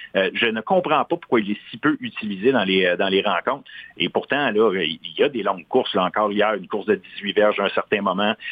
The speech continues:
C'est quelqu'un qui amène beaucoup de puissance. Il court au centre, il court entre les bloqueurs. C'est quelqu'un qui, qui, qui amène vraiment beaucoup d'énergie. On dirait qu'il est utilisé un quart sur deux. On le voit au premier quart, on le voit au troisième quart, au deuxième, au quatrième, on le voit presque pas.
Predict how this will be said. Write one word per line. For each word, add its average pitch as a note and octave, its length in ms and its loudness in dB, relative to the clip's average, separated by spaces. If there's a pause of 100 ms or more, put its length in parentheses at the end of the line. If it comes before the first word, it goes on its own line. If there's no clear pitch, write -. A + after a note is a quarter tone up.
(160)
C'est G2+ 100 2
quelqu'un C#3+ 420 -2
qui G2+ 300 -8 (200)
amène A#2+ 340 2
beaucoup B2 340 0
de - 140 -4
puissance. B2+ 560 0 (240)
Il G#2 120 -4
court F#3+ 260 2
au D3 160 4
centre, C3+ 360 -4
il A2 80 -16
court D#3 220 -2
entre F3 200 0
les D#3+ 60 2
bloqueurs. A#2+ 540 2 (120)
C'est A#2 80 -4
quelqu'un C#3 380 0
qui, A2 280 -6
qui, F#2+ 360 -4
qui F#2 220 2
amène C3 340 2
vraiment C#3 340 2
beaucoup D3+ 220 -2
d'énergie. C#3 600 2 (720)
On G2+ 100 0
dirait A2 280 0
qu'il - 140 -4
est A2+ 80 4
utilisé G#2+ 460 0
un A#2 160 0
quart C3+ 300 -2
sur G2 200 -6
deux. A2+ 300 -2 (140)
On G2 100 -8
le F#2+ 80 -4
voit G#2 160 -2
au B2 40 2
premier B2 280 0
quart, D3 240 -2
on D3 60 -8
le - 40 -12
voit A#2 100 -2
au - 40 0
troisième A2 360 0
quart, C#3+ 180 0
au B2 60 0
deuxième, A2+ 340 0
au A#2+ 40 0
quatrième, B2+ 420 0
on A2+ 40 2
le G2+ 60 0
voit A2 100 2
presque G#2+ 340 -2
pas. D3 120 0